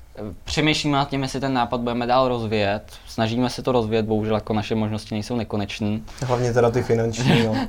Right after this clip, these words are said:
Speaker 1: <laughs>
Speaker 2: Potřebujeme
Speaker 1: No.
Speaker 2: finance, aby jsme mohli
Speaker 1: <laughs>
Speaker 2: právě v takhle
Speaker 1: Finance,
Speaker 2: tom něco
Speaker 1: čas.
Speaker 2: pokračovat.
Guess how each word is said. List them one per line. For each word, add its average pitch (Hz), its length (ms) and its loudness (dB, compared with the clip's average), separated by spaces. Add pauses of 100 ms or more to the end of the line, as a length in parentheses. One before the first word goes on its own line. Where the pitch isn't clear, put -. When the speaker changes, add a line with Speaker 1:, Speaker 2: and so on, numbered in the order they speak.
Speaker 1:
<laughs> - 200 -10
Speaker 2:
Potřebujeme 120 400 4
Speaker 1:
No. 117 60 2
Speaker 2:
finance, 117 380 2
aby 113 140 2
jsme 117 200 4
mohli 117 320 4
Speaker 1:
<laughs> 117 120 0
Speaker 2:
právě 117 300 6
v - 40 -6
takhle 120 240 2
Speaker 1:
Finance, 135 280 4
Speaker 2:
tom 139 80 4
něco 123 120 0
Speaker 1:
čas. 113 440 0
Speaker 2:
pokračovat. 104 580 -4